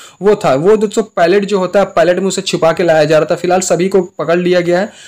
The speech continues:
और जो लोग इसमें शामिल थे सभी को गिरफ्तार भी कर लिया गया है। दोस्तों जैसा कि फोटो में आप देख सकते हैं, ये वही तंबाकू जिसे गैर कानूनी तरीके से लाया जा रहा था, जो कि सभी के सभी फिलहाल अभी जब्त कर लिया गया है।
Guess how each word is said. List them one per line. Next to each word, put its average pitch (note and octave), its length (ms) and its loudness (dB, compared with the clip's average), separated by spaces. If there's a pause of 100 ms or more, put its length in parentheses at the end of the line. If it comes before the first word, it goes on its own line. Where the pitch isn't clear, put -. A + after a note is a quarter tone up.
(140)
और F3 60 -2
जो E3 180 2
लोग A3+ 180 4
इसमें A3 200 -4
शामिल F#3+ 380 -4
थे G3 60 -2
सभी D#3+ 200 -2
को E3+ 100 0
गिरफ्तार D#3 420 0
भी F#3 100 -2
कर F#3+ 160 -2
लिया C#3+ 200 0
गया C#3 200 -2
है। C3 60 -4
दोस्तों E3+ 280 -2
जैसा F3 260 0
कि F#3+ 100 -2
फोटो E3 280 -2
में F3 100 0
आप E3 60 -4
देख D#3+ 120 -2
सकते - 300 -10
हैं, G3 160 -10 (840)
ये F3+ 120 0
वही F3 180 0
तंबाकू F#3+ 500 0
जिसे F3 300 -2 (400)
गैर E3+ 140 0
कानूनी E3 300 -2
तरीके E3+ 320 -2
से F3+ 120 -2
लाया D3+ 240 2
जा D#3 140 0
रहा E3 80 2
था, F3 100 -4
जो F3 140 -4
कि F#3 120 -4
सभी E3+ 260 -2
के F3 120 -4
सभी E3 240 -2
फिलहाल D3+ 240 -2
अभी D#3 120 -2
जब्त D3+ 300 -4
कर C3+ 180 -4
लिया C#3 220 0
गया C#3+ 180 -2
है। A#2+ 200 -8